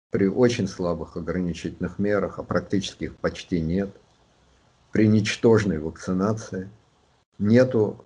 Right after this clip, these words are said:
роста, причем активного роста числа заболевших? Я не знаю. Ну, это безграмотные мои вопросы, наверное. Надо быть эпидемиологом или статистиком, или, я не знаю, вирусологом, чтобы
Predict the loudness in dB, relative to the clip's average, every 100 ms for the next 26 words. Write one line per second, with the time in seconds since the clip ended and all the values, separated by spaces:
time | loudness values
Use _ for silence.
0 | _ -4 2 2 2 -2 -10 -12 -8 -8
1 | -8 -4 -2 0 0 -2 -2 -2 -2 -8
2 | -16 -16 -6 -6 -6 -6 -6 -6 -12 -20
3 | -20 _ -20 -20 _ _ _ _ _ _
4 | 0 4 4 4 2 0 -2 -4 -4 0
5 | 0 -2 -2 0 4 4 2 -2 -2 0
6 | 0 0 2 4 4 2 0 2 6 4
7 | 4 -2 -8 -14 _ _ _ _ -10 0
8 | 2 2 2 -2 -4 -8 -4 0 0 2
9 | 4 4 2 -2 -2 -4 -4 -6 -6 -2
10 | 0 0 -2 -6 -4 -8 -8 -12 -12 -10
11 | -10 -10 -10 -8 -6 -4 -2 -2 0 6
12 | 8 8 4 2 0 2 4 6 2